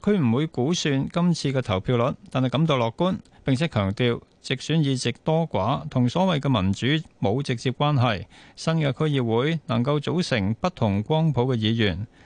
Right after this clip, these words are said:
曾國衛話，已經安排專隊監察有冇人喺選舉期間抹黑或者係造謠，若果有呢啲情況，當局會迅速釐清，以正視聽。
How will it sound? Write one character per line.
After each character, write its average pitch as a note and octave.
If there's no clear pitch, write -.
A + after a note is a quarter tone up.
曾 D#3
國 B2+
衛 A2+
話， A2
已 C#3
經 D#3
安 D#3+
排 G2
專 D3+
隊 G#2
監 F3+
察 C3+
有 C#3+
冇 C3
人 G2+
喺 C#3+
選 D#3+
舉 D#3+
期 G2
間 D3+
抹 D3+
黑 D3+
或 C3
者 C#3+
係 B2+
造 A#2
謠， G2+
若 B2
果 B2+
有 B2+
呢 C#3+
啲 D3
情 F2+
況， A#2+
當 D#3
局 C3+
會 A2
迅 B2+
速 E3
釐 G#2+
清， D#3
以 A2+
正 A2+
視 G2+
聽。 G2+